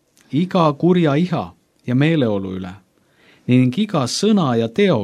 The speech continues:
üle. Ta on nüüd elavaks tunnistuseks Jumala laste kirkuse vabadusest, kellest kõigi osaks on saanud sama kallis usk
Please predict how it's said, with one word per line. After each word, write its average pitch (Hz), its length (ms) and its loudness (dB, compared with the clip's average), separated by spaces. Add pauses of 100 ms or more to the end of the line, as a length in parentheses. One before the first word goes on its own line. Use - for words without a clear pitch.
üle. 92 200 -12 (1200)
Ta 147 160 2
on 151 80 4
nüüd 147 120 2
elavaks 170 560 -2
tunnistuseks 127 800 0
Jumala 143 440 4
laste 139 380 -2
kirkuse 175 560 -2
vabadusest, - 880 -8 (480)
kellest 123 480 0
kõigi 208 400 2
osaks 151 520 0
on 107 100 -4
saanud 117 400 -2
sama 175 340 -2
kallis 139 460 -2
usk - 460 -10